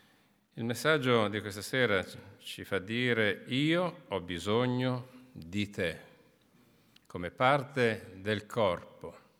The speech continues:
"Io ho bisogno di te". Noi abbiamo bisogno l'uno dell'altro. È una parola che non ha nulla di nuovo, fratelli e sorelle,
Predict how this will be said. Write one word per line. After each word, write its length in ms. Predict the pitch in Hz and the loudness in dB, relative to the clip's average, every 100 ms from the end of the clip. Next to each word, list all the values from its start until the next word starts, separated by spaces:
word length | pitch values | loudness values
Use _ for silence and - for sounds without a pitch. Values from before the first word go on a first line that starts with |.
| _ _ _ _ _ _ _ | _ _ _ _ _ _ _
"Io 640 | 120 135 156 165 160 - - | 0 4 4 2 0 -8 -12
ho 100 | 92 | -10
bisogno 800 | 90 90 101 113 127 127 131 101 | -6 -2 0 2 2 0 -4 -8
di 180 | 95 90 | -10 -6
te". 300 | 95 82 80 | -4 -4 -6
Noi 500 | 87 104 131 151 147 147 | -6 2 4 4 2 -4
abbiamo 300 | 92 95 92 | -6 -4 -4
bisogno 680 | 90 104 120 127 135 123 92 | -4 -2 0 -2 -4 -6 -8
l'uno 560 | 92 113 123 123 120 - | -4 0 0 -2 -6 -14
dell'altro. 1080 | 107 104 98 90 82 76 71 - - - _ _ _ _ _ _ _ _ _ _ _ _ _ _ _ - | -8 -6 -4 0 0 0 -8 -14 -18 -18 _ _ _ _ _ _ _ _ _ _ _ _ _ _ _ -6
È 720 | 113 113 113 110 107 104 104 | 2 4 6 6 6 6 4
una 280 | 104 104 101 | 2 0 0
parola 400 | 110 120 117 107 | 2 6 6 6
che 120 | 113 | 4
non 180 | 107 104 | 2 4
ha 160 | 104 | 4
nulla 380 | 104 104 113 117 | 2 2 2 2
di 120 | 113 | 0
nuovo, 420 | 110 104 95 87 82 | 0 2 2 0 -2
fratelli 340 | 85 80 80 | -6 -4 -4
e 40 | |
sorelle, 520 | 80 85 78 73 73 | -6 -6 -4 -6 -8